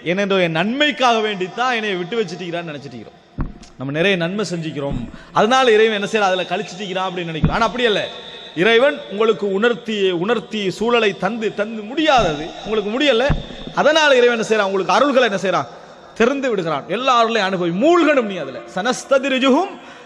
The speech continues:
மின் ஹைது லா யஅலமூன்", அதாவது அவர்களை நாம் அவர்கள்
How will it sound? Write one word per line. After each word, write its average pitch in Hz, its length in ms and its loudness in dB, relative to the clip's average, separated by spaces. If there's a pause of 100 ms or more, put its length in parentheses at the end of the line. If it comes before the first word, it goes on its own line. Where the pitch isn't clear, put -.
(160)
மின் 185 280 -6 (100)
ஹைது 226 320 -4
லா 202 200 2
யஅலமூன்", 117 560 -6 (760)
அதாவது 220 560 0 (120)
அவர்களை 202 440 0
நாம் 214 240 0
அவர்கள் 190 300 0